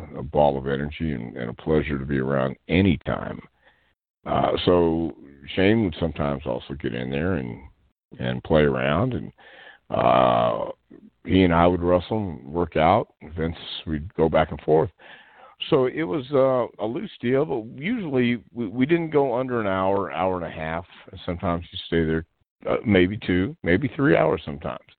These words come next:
Uh, but that was a we, the most we would go probably about an hour and a half, two hours, depending on his schedule.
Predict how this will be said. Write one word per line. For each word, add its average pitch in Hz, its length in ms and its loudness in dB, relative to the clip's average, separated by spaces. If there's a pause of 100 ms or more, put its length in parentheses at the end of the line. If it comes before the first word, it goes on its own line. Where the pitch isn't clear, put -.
(560)
Uh, 78 320 4
but - 220 -10
that 101 120 4
was 90 140 -6
a 85 400 -2 (400)
we, 50 80 -14 (300)
the 92 60 -6
most 113 340 2
we 92 100 -4
would 87 140 -10
go 90 140 -2
probably 85 380 -6
about 82 240 -6
an 80 100 -8
hour 82 180 -6
and 80 80 -8
a 80 40 -6
half, 76 180 -8
two 98 180 -4
hours, 67 340 -4 (540)
depending 87 380 0
on 78 140 -4
his 92 160 -2 (100)
schedule. - 420 -8